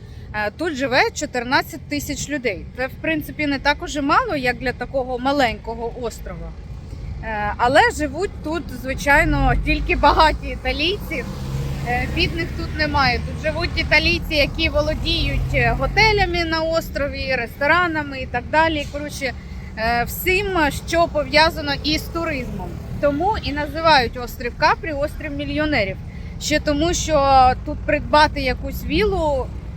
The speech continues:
е, дуже дорого коштує. І багаті італійці люблять, і не тільки італійці, звичайно, і іноземці теж,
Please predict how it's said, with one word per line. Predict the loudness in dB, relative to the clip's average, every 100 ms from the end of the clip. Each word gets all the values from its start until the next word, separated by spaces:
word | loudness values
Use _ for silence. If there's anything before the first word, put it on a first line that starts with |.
| -8
е, | -2 -2
дуже | 2 0 2 0
дорого | 4 6 6 2
коштує. | -2 0 0 0 -4 -2 -2 -4
І | 0
багаті | 2 2 2 -2
італійці | -4 -2 0 -2 0 -2
люблять, | -2 0 0 0 -2
і |
не | -4 -4
тільки | -4 -4 -4
італійці, | 0 2 2 -2 -6
звичайно, | -6 2 4 4 2
і | -2 -4 -4 -4 -4 -8 -10 -10 -10 -12 -10 -8
іноземці | -6 -4 2 4 4 0
теж, | 0 2